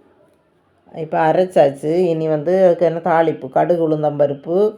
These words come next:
சின்ன வெங்காயம், காஞ்ச மிளகாயும் போட்டு நல்லா வதக்கி விட்டுறலாம். நல்லா வதங்கினதும் நம்ம அரைச்சு வச்சிருந்த கத்திரிக்காயை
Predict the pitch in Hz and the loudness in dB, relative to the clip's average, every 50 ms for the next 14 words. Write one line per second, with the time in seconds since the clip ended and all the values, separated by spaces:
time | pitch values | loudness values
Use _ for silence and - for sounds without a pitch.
0 | - _ _ _ _ _ _ _ _ _ _ _ _ _ _ _ _ - 185 180 | -12 _ _ _ _ _ _ _ _ _ _ _ _ _ _ _ _ -8 -4 0
1 | 185 185 165 160 156 156 151 147 151 147 147 147 151 160 180 220 214 208 175 165 | 0 2 2 2 0 0 2 2 2 4 4 2 2 0 -2 -2 0 0 2 2
2 | 160 156 160 151 147 139 143 143 147 147 147 143 139 147 - - - 165 185 202 | 2 0 0 0 0 0 2 2 0 0 0 -2 -4 -4 -4 -2 0 0 2 2
3 | 208 196 165 156 160 156 151 151 151 143 151 147 - 143 123 - - - 107 - | 2 0 0 0 2 4 4 4 4 2 0 -2 -4 -8 -10 -10 -12 -14 -14 -16
4 | - _ _ _ _ _ _ _ _ _ _ _ _ _ _ _ _ _ _ _ | -16 _ _ _ _ _ _ _ _ _ _ _ _ _ _ _ _ _ _ _
5 | _ _ _ _ - 170 160 156 151 165 165 156 160 156 165 175 175 160 151 151 | _ _ _ _ -8 -6 -4 -2 0 2 2 2 2 2 2 0 0 -2 -2 -2
6 | 147 147 156 170 190 220 262 359 339 277 - _ _ _ _ _ _ - 165 160 | -2 -2 -2 -2 -2 -2 -4 -6 -8 -14 -20 _ _ _ _ _ _ -12 -10 -6
7 | 160 156 156 160 170 170 - 175 160 151 160 156 143 147 147 139 147 156 165 180 | -4 -2 -2 -2 -2 -2 -2 -2 -2 -2 -2 -4 -4 -4 -2 0 0 0 0 0
8 | 208 330 311 269 _ _ _ _ _ _ _ _ _ _ _ _ _ _ _ _ | -4 -6 -10 -16 _ _ _ _ _ _ _ _ _ _ _ _ _ _ _ _
9 | _ _ _ _ _ _ _ _ _ _ _ _ _ _ _ _ _ _ _ _ | _ _ _ _ _ _ _ _ _ _ _ _ _ _ _ _ _ _ _ _
10 | _ _ _ _ _ _ _ _ - 170 160 - 165 160 156 - 151 147 143 143 | _ _ _ _ _ _ _ _ -4 -2 -2 -2 -2 -4 -2 -2 -2 0 0 0
11 | 147 147 160 180 | 0 0 0 0